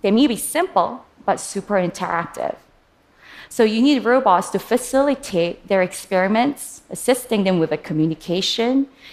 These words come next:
and just docking onto, uh, surfaces to be their third arm, holding different tools. But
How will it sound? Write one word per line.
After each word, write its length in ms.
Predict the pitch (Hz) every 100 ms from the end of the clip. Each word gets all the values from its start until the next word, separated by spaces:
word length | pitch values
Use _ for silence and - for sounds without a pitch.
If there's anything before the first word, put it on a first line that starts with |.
| -
and 220 | - 247 240
just 240 | 269 -
docking 400 | 240 240 311 277
onto, 560 | 254 247 - 214 220 214
uh, 80 | 208
surfaces 640 | 185 277 381 285 - 170 170 - -
to 140 | - 277
be 220 | 220 220
their 260 | 208 202
third 320 | 208 233 202 196
arm, 320 | 240 190 175
holding 440 | - 196 196 208
different 360 | 196 190 196 180
tools. 480 | - 214 - - - _ _ _ _ _ _ _ _ _ - - - _ _ _ _ -
But 440 | 269 - - -